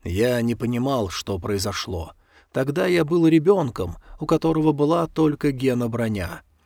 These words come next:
Мои возможности и мои знания были очень ограничены". Мужчина вздохнул и продолжил.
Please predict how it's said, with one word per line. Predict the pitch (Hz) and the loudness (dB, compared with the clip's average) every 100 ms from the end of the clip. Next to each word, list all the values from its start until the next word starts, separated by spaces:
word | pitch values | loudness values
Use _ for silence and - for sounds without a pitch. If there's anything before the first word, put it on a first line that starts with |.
| - | -8
Мои | 98 107 107 | -2 0 0
возможности | 104 107 120 143 131 131 - 147 135 - | -2 -2 0 0 0 -2 0 0 0 -4
и | 143 143 | -2 0
мои | 127 120 | 2 0
знания | 101 107 147 147 147 147 | -2 -2 -2 -2 -2 -2
были | 131 139 139 139 | -2 0 0 0
очень | 131 131 - 131 | 2 2 0 -6
ограничены". | - 127 127 131 147 131 - 87 85 - - - - - | -6 -6 -4 -2 -2 -2 -4 -4 -8 -10 -20 -20 -20 -8
Мужчина | 95 98 - 190 170 | -6 -4 -2 0 0
вздохнул | 139 117 104 - 156 185 - | -2 -4 -6 -4 -2 -2 -2
и | 175 | -4
продолжил. | 160 165 156 123 98 - 82 | -2 -2 0 0 -2 -8 -14